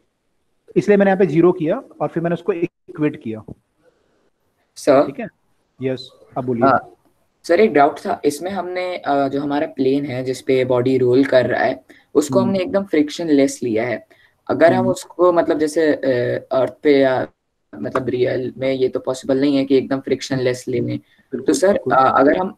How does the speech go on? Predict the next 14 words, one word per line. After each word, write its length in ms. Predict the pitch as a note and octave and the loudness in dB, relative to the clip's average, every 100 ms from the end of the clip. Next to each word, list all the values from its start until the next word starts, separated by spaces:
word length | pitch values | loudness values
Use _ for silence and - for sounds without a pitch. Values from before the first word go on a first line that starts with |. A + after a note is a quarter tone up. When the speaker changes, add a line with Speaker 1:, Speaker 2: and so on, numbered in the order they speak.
| - | -4
Speaker 2:
ऐसे 300 | B2+ B2+ F3+ | -2 2 2
वर्क 220 | D#3 D3 | 4 2
डन 180 | C#3+ D#3 | 2 0
निकालेंगे, 580 | C#3+ C3 B2+ D3+ B2 B2 _ _ - | 0 2 2 2 -2 -6 _ _ -2
तो 80 | |
हमें 160 | D3+ F#3+ | 0 0
Speaker 1:
हम्म। 140 | - | 2
Speaker 2:
एफ 200 | D3 F3+ | 0 0
net 240 | F3+ F3+ - | -4 -4 2
को 340 | F#3 G3 - _ - | 2 2 0 _ -2
force 320 | D3+ E3+ E3+ | 2 2 0
minus 460 | E3 D#3+ E3 E3 - - | -4 -2 -4 -6 -12 -8
स्मॉल 440 | C3 - D3 C#3+ D3 | -8 -4 0 2 2
एफ 200 | C#3+ | 2